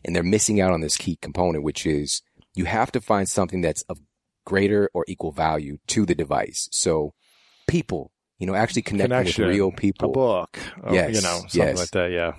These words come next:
Speaker 1: You know, playing games with your, with your kids, talking to your family, have sex.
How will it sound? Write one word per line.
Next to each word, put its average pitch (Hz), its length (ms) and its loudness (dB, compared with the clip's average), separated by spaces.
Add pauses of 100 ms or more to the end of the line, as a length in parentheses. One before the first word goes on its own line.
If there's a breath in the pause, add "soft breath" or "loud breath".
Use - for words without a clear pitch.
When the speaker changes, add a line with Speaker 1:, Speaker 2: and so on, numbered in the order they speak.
(100)
Speaker 1:
You 123 100 0
know, 95 100 2
playing 120 460 0
games 113 380 0
with 107 160 -4
your, 104 380 2
with 101 160 -2
your 98 80 2
kids, 113 420 -2
talking 107 320 -2
to - 100 -4
your 98 80 4
family, 101 440 -2
have 107 260 0
sex. - 580 -4